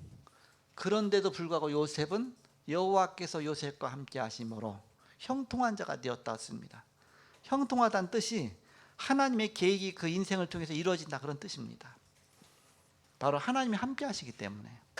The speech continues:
우리는 작은 일에, 아, 불평하지 않고 불신앙하지 않고, 하나님 나와 함께 하신다. 그 함께 하시면 아무것도 문제가 안 된다.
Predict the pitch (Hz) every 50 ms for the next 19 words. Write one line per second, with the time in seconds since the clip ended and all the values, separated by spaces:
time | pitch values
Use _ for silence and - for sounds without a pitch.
0 | - - - - - _ - - _ _ _ _ _ _ _ _ _ _ _ _
1 | - - - 131 127 127 127 123 113 - - 131 143 151 147 135 127 110 113 117
2 | 135 160 185 - - - - - - _ _ - 113 110 107 104 - - 123 -
3 | - 135 120 117 117 - 110 104 104 101 117 - - 117 - 147 131 123 107 104
4 | 101 - - 95 - - - - - - - 202 196 190 180 156 147 143 139 143
5 | 156 156 - - - - - - - - - - - _ _ _ _ _ _ -
6 | - - - _ _ - 175 175 220 220 - 247 226 208 - 190 175 156 135 117
7 | - - - - - - 156 190 208 - 269 147 143 139 160 185 190 - - -
8 | 110 - - - - - - -